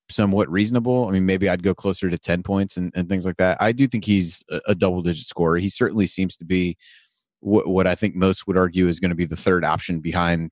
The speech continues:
uh, you know, Romeo and Juwan. And I think if you're doing, you know, you're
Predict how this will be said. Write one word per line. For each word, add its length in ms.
uh, 260
you 60
know, 100
Romeo 400
and 120
Juwan. 420
And 100
I 120
think 160
if 100
you're 80
doing, 340
you 120
know, 60
you're 80